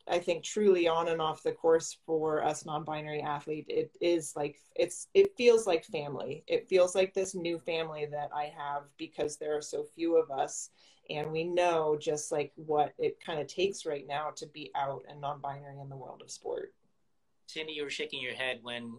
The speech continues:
Speaker 2: when Rach was talking about non-binary athletes supporting each other. Is that what you feel in the women? And, and do you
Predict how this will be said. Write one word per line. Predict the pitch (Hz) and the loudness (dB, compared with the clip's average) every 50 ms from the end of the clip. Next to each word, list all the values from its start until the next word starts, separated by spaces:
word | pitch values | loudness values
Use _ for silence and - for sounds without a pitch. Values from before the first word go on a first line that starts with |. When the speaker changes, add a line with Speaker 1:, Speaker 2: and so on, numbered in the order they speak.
| - - | -16 -12
Speaker 2:
when | 127 123 120 | -10 -8 -2
Rach | 120 120 120 117 - | 0 0 0 0 -2
was | 110 - | -6 -4
talking | - 120 117 117 120 110 | -4 -4 -2 -4 -4 -2
about | 107 117 113 117 - - | 0 2 0 0 -2 -4
non-binary | 120 117 117 117 117 113 107 113 113 113 110 113 110 110 110 107 | -4 0 0 0 0 0 0 0 0 0 0 0 -2 0 0 0
athletes | 101 107 107 - - 110 110 - | 0 0 -2 -4 -8 -12 -10 -10
supporting | - 107 - - 117 117 117 113 110 | -12 -12 -8 -2 0 0 0 0 -4
each | 110 110 - - | -8 -10 -8 -6
other. | 117 110 110 110 107 107 120 - | -6 -4 -4 -4 -4 -6 -8 -6
Is | 120 | 0
that | 113 120 123 127 | 2 2 2 2
what | 123 123 | 0 -4
you | 127 123 | -4 -6
feel | - - - - 127 123 123 | -8 -6 -2 0 0 0 0
in | 120 113 113 | -2 -4 -4
the | 110 110 | -6 -6
women? | 107 123 131 139 143 147 151 143 | -4 -4 -2 -2 -2 -2 0 -2
And, | 117 117 117 117 - | -2 -4 -6 -8 -8
and | 120 117 113 | -10 -6 -4
do | 120 120 | -4 -2
you | 120 113 | -2 -4